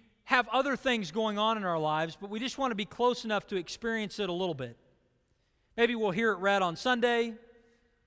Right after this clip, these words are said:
We'll drive by a Bible study and hear people talking about how it's impacting their lives.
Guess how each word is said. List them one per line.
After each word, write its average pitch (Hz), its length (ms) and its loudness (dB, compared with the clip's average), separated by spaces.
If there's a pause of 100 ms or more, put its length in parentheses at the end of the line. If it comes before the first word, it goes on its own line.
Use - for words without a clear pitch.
(1600)
We'll 190 160 -2
drive 202 480 4
by 220 240 6
a 214 80 2
Bible 208 360 2
study 220 320 -2
and 180 60 -6
hear 196 160 -4
people 196 240 -6
talking 208 440 0
about 196 180 0
how 196 140 2
it's 185 100 -4
impacting 190 540 -4
their 185 160 -2
lives. 185 580 -2